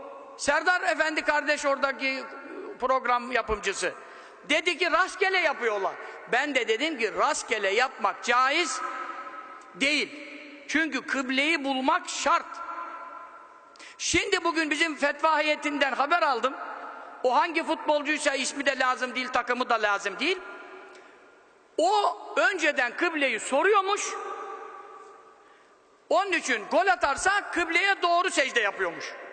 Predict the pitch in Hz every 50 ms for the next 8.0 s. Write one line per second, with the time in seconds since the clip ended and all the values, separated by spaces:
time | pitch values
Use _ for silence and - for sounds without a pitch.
0 | - - - - 294 320 359 427 392 381 403 392 381 415 403 392 339 320 277 254
1 | 220 226 214 214 208 - - 240 208 202 202 196 190 185 185 175 - 208 - 208
2 | 190 185 175 156 - - - - - - - - - - - - - - - -
3 | - - - - 156 151 196 240 294 339 381 392 403 403 392 359 - - 320 311
4 | 285 269 262 247 240 233 220 214 202 196 180 160 147 - - - - - - -
5 | - - - - - - 190 196 254 320 349 349 330 - 269 247 220 202 190 180
6 | 160 147 135 165 170 - - - - - - - - - - - - - - -
7 | - - - - - - - - - - 170 202 269 339 359 349 320 330 370